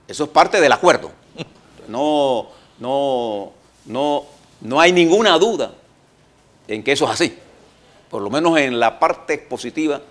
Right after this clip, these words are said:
porque como fue una audiencia tan larga, eh, quizás no le prestaron atención. Pero después de esto, formalizado todo este proceso,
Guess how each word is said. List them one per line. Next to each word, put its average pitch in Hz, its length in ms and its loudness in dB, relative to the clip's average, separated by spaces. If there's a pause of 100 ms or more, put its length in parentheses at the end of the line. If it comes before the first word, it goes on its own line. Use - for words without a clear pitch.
(140)
porque - 80 -16
como - 160 -12
fue 196 80 -8
una 202 120 2
audiencia 190 360 0
tan 143 220 0
larga, 127 400 2 (400)
eh, 117 420 -2 (540)
quizás 160 240 0
no 165 100 4
le 160 80 4
prestaron 151 380 0
atención. 135 440 -4 (540)
Pero 151 320 8
después 175 380 2
de 214 180 8
esto, 208 260 -2 (100)
formalizado 135 640 2
todo 208 140 4
este 190 200 -2
proceso, 190 480 -6